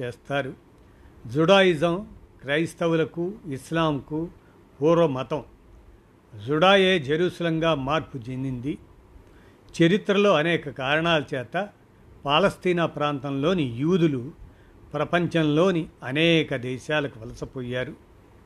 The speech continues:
చివరకు వారికి ఒక మాతృదేశం అంటూ లేకుండా పోయింది. వారిని యూరప్ ఖండ దేశాలలో హీనంగా చూసేవారు. దీనికి తోడు జర్మన్ నియంత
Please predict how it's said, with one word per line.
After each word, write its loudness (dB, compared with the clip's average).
చివరకు 2
వారికి -2
ఒక -8
మాతృదేశం 0
అంటూ -6
లేకుండా -6
పోయింది. -14
వారిని 2
యూరప్ -2
ఖండ 0
దేశాలలో -2
హీనంగా 2
చూసేవారు. -8
దీనికి 2
తోడు 2
జర్మన్ 2
నియంత 0